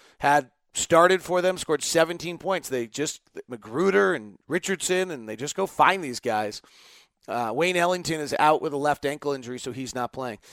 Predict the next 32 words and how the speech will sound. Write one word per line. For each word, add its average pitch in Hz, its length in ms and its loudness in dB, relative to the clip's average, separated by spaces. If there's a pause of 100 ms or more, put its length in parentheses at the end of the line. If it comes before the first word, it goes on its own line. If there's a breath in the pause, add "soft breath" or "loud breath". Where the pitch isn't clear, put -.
(160 loud breath)
And 165 140 2
then 185 80 6
LeBron 220 460 8
made 208 160 4
his 196 100 2
debut. 175 460 4
It 151 40 0
was - 120 -6
certainly 185 320 -4
fun, 160 240 0
but 156 120 -2
this 151 160 -4
was 170 140 -4
another 202 440 2
cra-, 233 600 0
I 160 60 2
mean, 165 220 -4
crazy 311 600 2
fast 127 400 2
game. 104 300 -10 (420 soft breath)
Hundred 302 540 4 (100)
and 170 180 -2
twelve 233 720 8 (280)
possessions 180 800 2
last 135 220 2
night. 135 140 -8
The 151 80 -2
league 294 340 -2
average 214 400 6
a 180 60 -10
year 185 200 0
ago 180 200 0